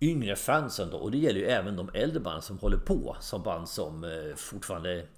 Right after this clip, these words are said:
är aktiva, som håller på länge. Ja, men Deep Purple håller fortfarande på. Men, eh, kanske mer aktuellt i just det här fallet kan ju vara band som Iron Maiden och Judas Priest och såna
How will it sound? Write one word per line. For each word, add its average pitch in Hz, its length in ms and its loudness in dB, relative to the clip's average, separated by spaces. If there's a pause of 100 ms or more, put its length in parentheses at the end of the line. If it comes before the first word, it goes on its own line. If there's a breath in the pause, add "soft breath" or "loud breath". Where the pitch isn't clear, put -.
(120)
är 117 120 2
aktiva, 90 380 -2
som - 160 -6
håller 95 100 -4
på 104 80 -4
länge. 101 380 0 (240 loud breath)
Ja, 87 80 -4
men 92 140 -2
Deep 92 180 -4
Purple 151 300 4
håller 107 160 2
fortfarande 65 440 -6
på. - 260 -14 (440 loud breath)
Men, 98 300 -2
eh, 98 280 4 (140)
kanske 123 260 2
mer 135 240 6
aktuellt 101 460 4
i 95 220 -2
just 101 180 -4
det 110 60 2
här 131 180 6
fallet 90 360 0
kan 104 100 0
ju 92 60 0
vara 87 420 -2 (340 loud breath)
band 92 280 2
som 95 240 -2
Iron 104 220 0
Maiden 82 360 -4
och - 200 -14 (180)
Judas 101 280 -6 (100)
Priest 101 320 -4
och 95 60 -10
såna 87 280 -8